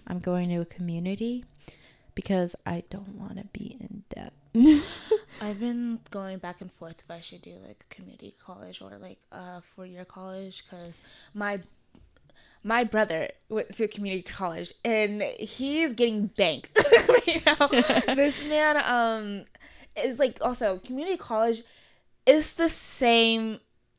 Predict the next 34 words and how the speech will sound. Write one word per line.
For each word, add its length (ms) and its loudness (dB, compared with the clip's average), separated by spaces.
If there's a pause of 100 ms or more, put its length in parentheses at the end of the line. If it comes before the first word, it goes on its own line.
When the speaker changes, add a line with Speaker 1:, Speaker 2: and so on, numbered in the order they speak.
(380)
Speaker 1:
It's 160 -4
the 80 0
same 300 2
Speaker 2:
thing. 60 -6
Speaker 1:
curriculum. 540 4
It's 340 -4
just 340 -2
cheaper. 320 0
Speaker 2:
Cheaper. 280 0 (280)
Uh, 40 -2
you're 220 4
getting 240 -2
the 100 -4
same 360 -4
education 400 -4
for 100 -6
the 100 -6
same 460 -2
degree. 380 -4 (140)
Speaker 1:
And 100 -2
actually, 580 -6 (120)
you 100 0
get 160 0
more 180 2
one-on-one 540 -2
with 120 -8
teachers 500 -10
because 260 0
there's 160 2
Speaker 2:
Exactly. 320 -6
Speaker 1:
lesser 320 2
and 140 -2
less 220 -4
classes. 840 -8